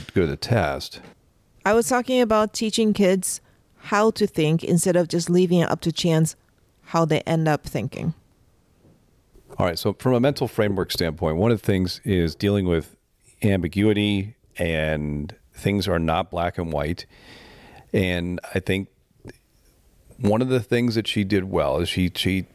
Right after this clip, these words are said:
Speaker 1: specifically, she's always, the, the author does a good job of bringing out specific resources for each of the chapters that she goes into. And one of those was a thing called Thinking in Bets.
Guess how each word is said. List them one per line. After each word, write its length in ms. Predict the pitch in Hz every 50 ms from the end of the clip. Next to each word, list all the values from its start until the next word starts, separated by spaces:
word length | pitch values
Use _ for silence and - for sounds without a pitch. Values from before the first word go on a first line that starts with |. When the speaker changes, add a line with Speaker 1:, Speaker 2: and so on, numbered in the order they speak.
| - - - -
Speaker 1:
specifically, 840 | - - 104 98 - - 117 113 110 107 - 117 104 101 98 95
she's 220 | 90 - - 120 139
always, 320 | 139 139 139 131 113 113
the, 360 | - - 113 101 95 104 95 87
the 120 | 98 98
author 320 | 98 104 110 - 120 110
does 180 | 98 104 98 92
a 40 | 92
good 200 | - 101 92 87
job 320 | - 90 82 85 82 76
of 180 | 80 80 78 -
bringing 280 | 95 92 87 87 85
out 180 | 82 80 78 78
specific 460 | - - 85 - - 90 87 80 -
resources 540 | - 78 78 - - 76 69 71 - 73 71
for 160 | - - -
each 240 | - 87 87 - -
of 60 | 90
the 80 | 82 78
chapters 500 | - - 82 76 76 - - 73 71 -
that 120 | 67 64
she 120 | - - 78
goes 240 | - 73 73 76
into. 480 | 87 73 69 - - - 73 71 67 - - - - - - - - - - - - -
And 220 | - 95 90 87
one 160 | 87 95 104 107
of 60 | 101
those 360 | 95 90 90 90 87 87 -
was 420 | 85 82 80 78 78 78 76 - - - - _ _ _ _ -
a 80 | - 92
thing 240 | - 90 87 87
called 340 | 82 - 90 82 78 - -
Thinking 420 | - 110 98 - - 98 90 90 -
in 260 | 78 80 78 78 76
Bets. 480 | 82 87 73 53 - - - - -